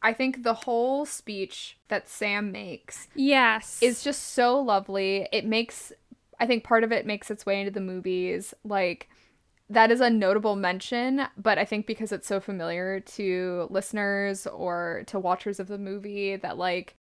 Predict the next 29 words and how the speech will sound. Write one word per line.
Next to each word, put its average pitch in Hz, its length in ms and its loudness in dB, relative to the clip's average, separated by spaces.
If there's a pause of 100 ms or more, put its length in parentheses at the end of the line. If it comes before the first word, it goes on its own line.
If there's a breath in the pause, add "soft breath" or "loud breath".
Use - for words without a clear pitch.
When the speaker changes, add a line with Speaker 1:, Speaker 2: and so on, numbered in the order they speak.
Speaker 1:
let's 233 160 2
just 240 120 0
shout 240 220 2
that 220 140 4
out. 233 340 2 (160)
Speaker 2:
And 311 120 4
it's 392 180 2
long. 240 640 4
Like, 220 220 -2
how 254 200 2
would 269 160 -2
you 262 100 -4
pick 247 260 -2
Speaker 1:
It's 233 160 8
Speaker 2:
just 233 180 -4
Speaker 1:
very 185 420 0
Speaker 2:
one, - 20 -6
Speaker 1:
long. 175 340 -6
Speaker 2:
one 226 280 -10
segment? - 580 -16 (160)
Speaker 1:
So, 226 760 2 (360)
aside 269 340 0
from 190 180 -8
that, - 320 -12 (240)
I 226 160 0
had 214 500 -4 (340)
two. 247 640 -8 (600)
The 233 100 -6
first - 1080 -4